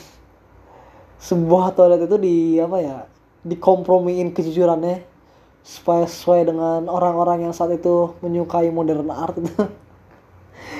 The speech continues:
Di sebelah mananya dia, dikompromi di sebelah mananya coba, gue pengen nanya gitu, nggak ada kayak. <laughs> Apakah toilet ini bikin lebih simpel kan? Nggak, nggak juga menurut gue. <laughs> Dia bener-bener masukin toilet doang gitu. Nah, kayaknya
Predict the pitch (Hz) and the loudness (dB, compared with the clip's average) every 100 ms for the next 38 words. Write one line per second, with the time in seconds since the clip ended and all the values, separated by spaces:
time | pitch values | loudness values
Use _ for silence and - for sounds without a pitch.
0 | - - - 185 220 208 208 202 226 202 | -14 -12 -4 -2 4 6 6 4 0 -2
1 | 180 208 220 196 - 214 190 185 175 165 | 0 0 0 -4 -2 -2 0 0 0 0
2 | 175 170 185 202 190 160 151 196 196 190 | 2 2 0 0 0 0 0 -2 -4 -6
3 | 170 190 196 165 165 190 226 185 190 175 | -6 -6 -4 -2 0 0 2 2 2 2
4 | 180 - 208 - - - _ _ _ _ | 0 0 -2 -2 -14 -18 _ _ _ _
5 | _ - _ _ _ _ - - - - | _ -20 _ _ _ _ -20 -18 -18 -18
6 | - 277 254 - 190 180 185 185 170 175 | -10 -6 -6 -2 2 4 4 6 4 2
7 | 165 165 165 160 156 160 156 196 208 170 | -2 -2 0 0 -2 -6 -6 -6 -6 -10
8 | 135 120 131 156 139 143 151 151 156 156 | -10 -10 -10 -8 -8 -8 -10 -6 -2 -2
9 | 147 - - - - _ _ _ _ _ | -4 -10 -18 -20 -20 _ _ _ _ _
10 | _ _ _ - - - - - - - | _ _ _ -20 -20 -20 -20 -20 -20 -20
11 | - - 214 185 165 165 156 - 151 156 | -6 2 4 4 2 -4 -6 -8 -4 -2
12 | 143 143 156 156 135 135 - - - - | -4 -4 -4 -4 -8 -14 -20 -20 -20 -20
13 | - - - - - - - 143 160 | -20 -20 -20 -20 -20 -20 -12 -2 -2